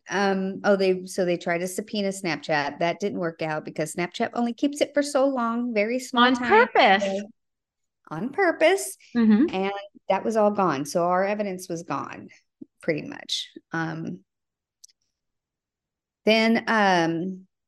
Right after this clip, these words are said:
Speaker 1: oh, so I was getting at nine months later in, uh, September, my dad suddenly dies.
Speaker 2: <gasps> Oh.
Speaker 1: He passes away.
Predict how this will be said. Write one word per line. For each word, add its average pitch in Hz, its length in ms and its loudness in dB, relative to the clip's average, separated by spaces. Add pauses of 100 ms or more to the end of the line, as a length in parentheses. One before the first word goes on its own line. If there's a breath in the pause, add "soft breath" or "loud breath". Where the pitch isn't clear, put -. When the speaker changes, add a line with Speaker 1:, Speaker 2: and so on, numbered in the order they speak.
(880)
Speaker 1:
oh, 185 300 6
so 185 340 4
I 196 140 6
was 185 100 2
getting 202 300 2
at 160 260 0
nine 202 300 0
months 190 260 -4
later 175 420 -2
in, 170 400 -8
uh, 170 300 -8
September, 160 800 -2 (960)
my 180 180 0 (440)
dad 160 280 0
suddenly 143 400 0
dies. 131 360 -8 (300)
Speaker 2:
<gasps> - 120 -14 (880 loud breath)
Oh. 247 520 -8
Speaker 1:
He 202 100 -4
passes 170 460 -6
away. - 340 -8